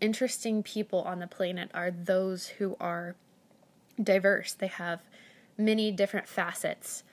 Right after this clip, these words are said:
um, to their being. You know, they have hobbies, they have interests, they can have great conversations with you. Those are the most interesting people. And, um,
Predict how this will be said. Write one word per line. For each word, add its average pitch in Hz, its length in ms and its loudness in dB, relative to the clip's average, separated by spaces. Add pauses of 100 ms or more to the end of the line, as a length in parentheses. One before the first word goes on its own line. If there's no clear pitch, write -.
(300)
um, 170 380 -8 (220)
to 214 120 0
their 190 160 4
being. 175 420 -4
You 190 80 -2
know, 170 140 -4
they 175 100 2
have 180 140 -2
hobbies, 220 580 -2
they 190 140 -2
have 180 120 -6 (100)
interests, 233 520 -2
they 196 160 0
can 190 140 -8
have 180 420 -4
great 269 320 2
conversations 214 800 -2
with 175 220 -6
you. - 120 -8 (420)
Those 311 200 2
are 311 120 4
the 254 120 2
most 220 240 -2
interesting 196 540 -2
people. 165 460 -8 (400)
And, 180 440 0
um, 156 380 -8